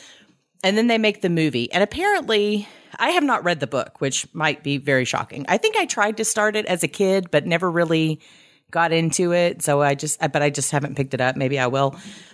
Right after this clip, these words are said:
Um, apparently the book is not as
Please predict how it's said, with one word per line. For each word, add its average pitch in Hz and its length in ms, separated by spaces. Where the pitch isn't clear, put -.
Um, 143 440
apparently 359 400
the 214 100
book 214 260
is 143 160
not 160 360
as 139 540